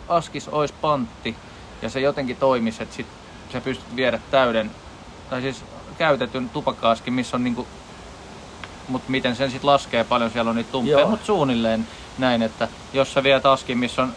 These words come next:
Speaker 1: sä nä-, myyjä näkee, että siellä niitä tumppeja on, niin sit sä saat sen pantin siitä.
Speaker 2: Ja sama nuuskarasiat ja sit nää sähkötupakat.
Speaker 1: Mm, mm.
Speaker 2: Mitä nää on nää sähkötupakat? Ne on tosi vaikea,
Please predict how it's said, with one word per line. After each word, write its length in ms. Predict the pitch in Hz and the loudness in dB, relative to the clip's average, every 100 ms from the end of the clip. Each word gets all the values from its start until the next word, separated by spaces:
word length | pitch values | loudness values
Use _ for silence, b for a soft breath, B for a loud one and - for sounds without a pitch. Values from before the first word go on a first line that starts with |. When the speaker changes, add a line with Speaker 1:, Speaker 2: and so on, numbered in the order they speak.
| - - | -10 -4
Speaker 1:
sä 80 | 131 | 0
nä-, 180 | 127 123 | 0 0
myyjä 320 | 143 135 120 | -2 0 2
näkee, 280 | 120 120 113 | 2 0 0
että 120 | 110 | 0
siellä 240 | 127 120 117 | 0 0 0
niitä 200 | 120 - | -2 -2
tumppeja 480 | 131 117 113 113 | -2 0 0 2
on, 120 | 113 110 | 2 0
niin 120 | 110 | -4
sit 180 | - 117 | -8 -10
sä 80 | 113 | -4
saat 220 | 117 107 | -4 -2
sen 140 | 113 | -2
pantin 360 | 110 104 95 101 101 | 0 -2 -4 -10 -10
siitä. 200 | 104 - - - | -12 -12 -14 -4
Speaker 2:
Ja 80 | 131 | 0
sama 340 | - 175 170 | 6 6 6
nuuskarasiat 920 | 151 190 170 - 143 131 127 143 131 139 | 6 4 4 4 6 6 6 6 4 4
ja 60 | |
sit 200 | 123 139 | -2 -2
nää 140 | 147 139 | 0 2
sähkötupakat. 920 | 175 175 - 127 123 101 113 104 104 - - | 4 2 2 -2 -2 -2 -2 0 -4 -6 -6
Speaker 1:
Mm, 260 | 147 151 143 135 | -4 -2 -4 -4
mm. 220 | 135 127 - | -4 -6 -4
Speaker 2:
Mitä 240 | 117 156 | 2 6
nää 140 | 151 135 | 6 6
on 100 | 131 | 6
nää 120 | 127 | 4
sähkötupakat? 920 | - 147 - 135 127 107 120 123 - | 6 6 4 0 0 2 2 2 2
Ne 80 | 151 | 4
on 120 | 151 | 4
tosi 260 | 156 156 151 | 2 2 6
vaikea, 340 | 165 - 139 | 6 6 2